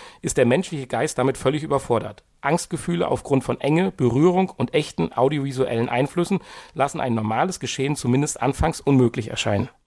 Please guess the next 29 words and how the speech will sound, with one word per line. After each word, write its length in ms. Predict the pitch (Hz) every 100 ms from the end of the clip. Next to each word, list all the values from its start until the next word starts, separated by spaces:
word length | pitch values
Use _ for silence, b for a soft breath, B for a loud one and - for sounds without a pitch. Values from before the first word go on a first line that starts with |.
| -
Auch 160 | 135 -
kommt 200 | 170 196
es 120 | 180
zu 100 | 151
einem 180 | 131 127
gewissen 280 | 123 175 180
Verfallsprozess 760 | 135 131 127 - 170 - 165
des 120 | 147
Nutzers. 460 | 139 135 - 107 - B B B
Da 120 | 120
sein 200 | 117 123
wahres 340 | 127 190 151 -
Ich 140 | -
die 100 | -
Öffentlichkeit 540 | 156 165 135 - 113
nicht 180 | 131 -
mehr 80 | 131
zu 140 | -
Gesicht 280 | 117 127 185
bekommt, 380 | - - 110 143 B B
ist 160 | B -
das 140 | 123 -
eigene 300 | 127 147 147
Erscheinungsbild 640 | 123 113 135 151 160 170
auch 100 | 107
nicht 200 | 120 -
mehr 80 | 143
so 120 | 131
wichtig. 380 | 127 123 - -